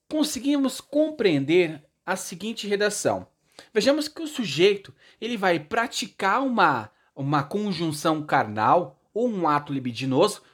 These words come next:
Você já sabe que é uma conjunção carnal. Se não sabe, é, a conjunção carnal é, é o chamado de coito,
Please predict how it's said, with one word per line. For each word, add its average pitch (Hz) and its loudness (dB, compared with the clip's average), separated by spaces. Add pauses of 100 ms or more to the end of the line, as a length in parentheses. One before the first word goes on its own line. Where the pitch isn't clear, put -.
(160)
Você 170 -4
já 185 0
sabe 160 4
que 151 -2
é 165 4
uma 160 0
conjunção 147 -2
carnal. 165 2 (360)
Se - -6
não 202 0
sabe, 156 2
é, 143 2
a 135 2
conjunção 190 -4
carnal 143 2 (180)
é, 156 0
é 160 2
o 160 0
chamado 160 0
de 156 -6 (180)
coito, 180 0